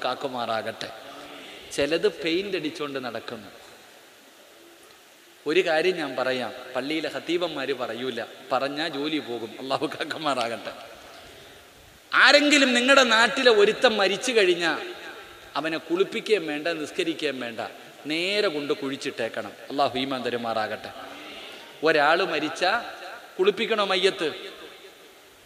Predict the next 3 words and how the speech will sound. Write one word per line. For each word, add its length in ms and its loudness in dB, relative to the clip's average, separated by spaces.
കുളിപ്പിക്കണോ 520 6
മയ്യത്ത്? 420 8
വേണോ? 220 2